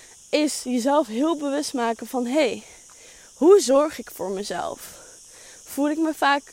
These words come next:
futloos, moe, eh, overprikkeld, ehm,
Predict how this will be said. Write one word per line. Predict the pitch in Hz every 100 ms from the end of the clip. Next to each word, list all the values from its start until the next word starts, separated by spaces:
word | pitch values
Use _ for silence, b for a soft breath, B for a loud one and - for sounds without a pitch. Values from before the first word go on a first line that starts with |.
| - -
futloos, | 330 302 190 170 - - -
moe, | - 262 320 233 - B B B B B B B
eh, | 233 233 233
overprikkeld, | 285 262 277 - 330 - 220 - - -
ehm, | 233 226 226 226